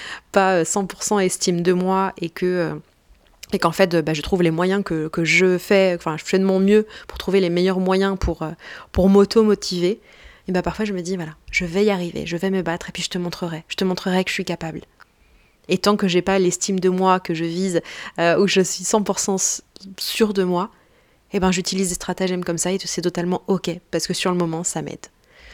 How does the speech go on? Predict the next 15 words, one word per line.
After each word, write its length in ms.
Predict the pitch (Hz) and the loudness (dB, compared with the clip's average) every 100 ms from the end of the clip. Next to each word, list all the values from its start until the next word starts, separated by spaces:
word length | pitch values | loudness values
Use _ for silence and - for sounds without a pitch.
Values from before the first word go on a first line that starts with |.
| - - - - | -20 -20 -18 -10
Donc, 300 | 175 180 170 | -6 -4 -2
euh, 180 | 180 165 | -2 -2
donc 220 | 165 180 | -2 0
voilà, 280 | 170 156 - | 0 0 -4
c'est, 140 | - 165 | -8 -10
c'est, 300 | - 175 165 | -4 0 0
euh, 100 | 156 | 0
c'est 160 | - 170 | 0 0
les 80 | |
conseils 400 | 165 202 - 190 | 0 -2 0 0
que 100 | 190 | 0
j'avais 160 | 170 160 | -2 -2
envie 140 | 170 | -2
de 40 | 175 | -2
partager. 560 | 175 - 170 156 165 | -4 -2 -4 -2 -6